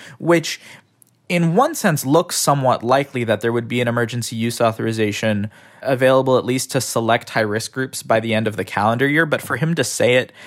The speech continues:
so definitively without acknowledging that things could go wrong, that there's scientific uncertainty, it, it was kind of the boldest thing he said yet.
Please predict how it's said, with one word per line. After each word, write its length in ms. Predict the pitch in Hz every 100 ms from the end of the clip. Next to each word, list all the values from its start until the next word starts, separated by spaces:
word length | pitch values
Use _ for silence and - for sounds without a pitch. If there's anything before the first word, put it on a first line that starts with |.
| - -
so 260 | - - 131
definitively 720 | 117 - 120 127 123 123 123
without 340 | 117 117 113
acknowledging 580 | 113 117 110 113 113 113
that 360 | 113 104 - 98
things 360 | - 117 107
could 180 | - 107
go 120 | 110
wrong, 340 | 101 135 139 139
that 140 | 117
there's 140 | 117 -
scientific 480 | 113 110 113 -
uncertainty, 640 | 110 104 120 123 120 110 104 - 120
it, 200 | - 127
it 160 | - 123
was 140 | 143
kind 160 | - 151
of 80 | 139
the 80 | 123
boldest 540 | 110 160 160 143 -
thing 160 | 127 117
he 180 | 117
said 400 | 104 - 127 104
yet. 380 | 98 101 113 -